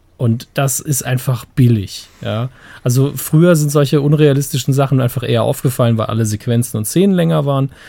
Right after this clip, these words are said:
Aber mittlerweile einfach zu sagen, ja gut,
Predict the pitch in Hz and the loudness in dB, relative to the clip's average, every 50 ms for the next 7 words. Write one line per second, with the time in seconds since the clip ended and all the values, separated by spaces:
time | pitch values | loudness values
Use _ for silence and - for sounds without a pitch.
0 | - - - - _ _ _ _ _ _ - - 123 123 123 123 123 127 127 - | -20 -20 -20 -20 _ _ _ _ _ _ -6 -2 0 2 2 2 2 2 2 2
1 | 147 131 120 120 113 131 143 139 120 123 - 139 131 - - - - 120 113 113 | 0 2 2 2 2 2 2 0 -2 -2 -4 -4 -6 -6 -8 -4 -2 0 2 2
2 | 107 101 110 113 123 120 - - | 2 2 0 0 -2 -4 -4 -8